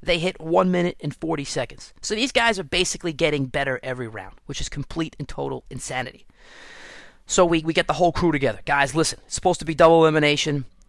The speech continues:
Uh, we just had to, you know, basically have mercy on team number, Team two thousand thirteen and, and get them out of there. So now we have two teams left. How do you wanna handle this? Do you wanna do best of three, or do you wanna do winner takes all head to head?"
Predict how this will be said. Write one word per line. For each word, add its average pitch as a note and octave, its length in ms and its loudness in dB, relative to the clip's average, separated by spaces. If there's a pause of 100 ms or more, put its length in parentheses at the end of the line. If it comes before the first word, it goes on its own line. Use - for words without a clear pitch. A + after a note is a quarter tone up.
(140)
Uh, A2 200 -2
we C3 80 -8
just D#3 180 -8
had D#3+ 120 6
to, C3+ 400 0
you C3+ 80 -6
know, A2 140 -6 (400)
basically C#3+ 400 -4
have C3 180 -4
mercy C#3+ 340 0
on C3 200 2
team D#3 260 -4
number, C3 380 -2 (260)
Team E3+ 160 -2
two F3 140 -8
thousand D3 280 2
thirteen D3+ 440 -6
and, A2+ 120 -8
and C3+ 120 -14
get C#3 140 -4
them D3 120 -4
out C#3+ 140 0
of B2+ 80 -4
there. A2+ 240 -4
So - 160 -8
now C3 120 -4
we C3+ 120 -4
have A#2 100 -6
two E3+ 180 -2
teams D3 300 -6
left. C3 360 -4 (440)
How D#3+ 140 0
do G3+ 80 -2
you G3+ 100 -2
wanna E3 180 4
handle B2+ 260 0
this? - 220 -14
Do C3+ 120 -10
you D3 80 -4
wanna F3 160 -2
do C#3+ 140 -8
best D3+ 320 2
of - 80 -2
three, D#3 400 -4 (200)
or B2+ 160 -6
do C3+ 60 -4
you D3 80 -4
wanna C#3+ 160 -2
do C3+ 160 -4
winner C#3+ 240 -2
takes C#3+ 320 -4
all A#2+ 300 2
head B2+ 320 -8
to A#2+ 60 -8
head?" G#2 280 -10